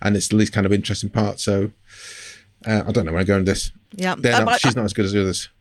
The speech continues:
Speaker 1: <laughs>
Speaker 2: um, I, th-, I think she, she's, it's not necessarily easy to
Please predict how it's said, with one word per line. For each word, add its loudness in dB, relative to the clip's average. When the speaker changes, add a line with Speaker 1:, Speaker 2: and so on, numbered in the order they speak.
Speaker 1:
<laughs> -6
Speaker 2:
um, 2
I, 2
th-, -10
I 0
think -8
she, -8
she's, -10
it's -4
not -2
necessarily -2
easy -4
to -2